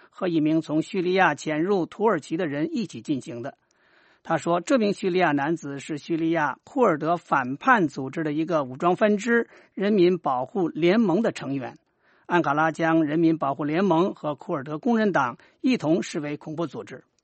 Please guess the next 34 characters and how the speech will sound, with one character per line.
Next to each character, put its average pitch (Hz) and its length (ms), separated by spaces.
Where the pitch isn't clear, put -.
在 190 240
华 185 160
盛 226 200
顿， 214 200
美 175 160
国 208 160
副 226 280
国 180 180
家 196 160
安 220 320
全 180 260
顾 185 200
问 175 180
罗 180 160
兹 254 320
谴 127 300
责 170 160
了 202 200
这 165 160
次 151 220
在 143 140
安 190 200
卡 143 120
拉 151 160
市 160 160
中 175 180
心 196 240
发 160 220
生 156 120
的 131 60
爆 139 160
炸 131 140
事 - 120
件。 143 240